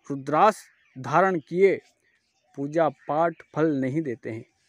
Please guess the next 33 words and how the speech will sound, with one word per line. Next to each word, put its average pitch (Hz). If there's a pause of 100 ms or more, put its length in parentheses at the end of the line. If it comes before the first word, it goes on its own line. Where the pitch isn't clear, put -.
(160)
इसलिए 160
भी 196 (300)
भस्म 143 (220)
जरूरी 127
है। 117 (1000)
दोस्तों, 139 (380)
देख 123
रहे 131
हैं 123
आप, 120 (1200)
महाराज 151
जी 180
से 180
हमने 190 (400)
चार 185
दिन 196
पहले 175 (840)
चार 185
दिन 196
पहले 190
हमने 175
कॉल 160
किया, 170 (380)
महाराज 180
जी 185
से 190
अनुमति 165
ली, 196 (680)
फिर 156
जब 156
जा 175
कर 202
के 185